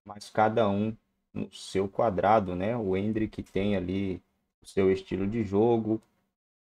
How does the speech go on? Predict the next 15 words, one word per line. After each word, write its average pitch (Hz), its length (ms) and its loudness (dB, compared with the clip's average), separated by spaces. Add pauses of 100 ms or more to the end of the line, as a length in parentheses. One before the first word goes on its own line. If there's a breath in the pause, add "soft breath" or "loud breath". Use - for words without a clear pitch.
(540)
o 104 100 0
Messinho 98 540 -2
tem 107 220 -2
o 107 60 -4
seu, 117 400 2
então 127 580 -6 (260)
cada 123 360 -4
um 113 140 0
no 117 100 -2
seu, 113 500 0 (640)
no 101 120 -2
seu 107 300 2
lugar 98 500 4
aí, 90 240 -2
né? 92 260 -6